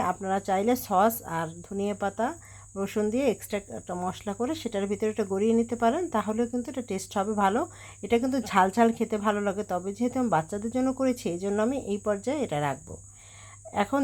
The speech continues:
দ্বিতীয় ব্যাচটা আমি ভেজে নেব, এটাকে ঢেলে নিচ্ছি। আর দ্বিতীয় ব্যাচটা ভেজে তারপর, আহ, ভেজে নিয়ে এটা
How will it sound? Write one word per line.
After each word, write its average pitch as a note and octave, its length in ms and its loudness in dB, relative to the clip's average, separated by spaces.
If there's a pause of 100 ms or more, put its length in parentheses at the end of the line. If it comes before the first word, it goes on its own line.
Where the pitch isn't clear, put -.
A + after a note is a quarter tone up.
দ্বিতীয় A3+ 340 4
ব্যাচটা A#3+ 360 2
আমি C4 120 2 (480)
ভেজে F#3 300 0
নেব, F#3+ 120 0 (1000)
এটাকে F#3 280 -2 (100)
ঢেলে G#3+ 280 6
নিচ্ছি। A3 320 0 (340)
আর E3+ 160 0
দ্বিতীয় G3 320 0
ব্যাচটা A#3 280 0 (120)
ভেজে G#3+ 300 2 (2000)
তারপর, F#3+ 420 0
আহ, - 60 -8 (840)
ভেজে F#3+ 340 -2
নিয়ে A#3 160 6 (100)
এটা G#3 120 -4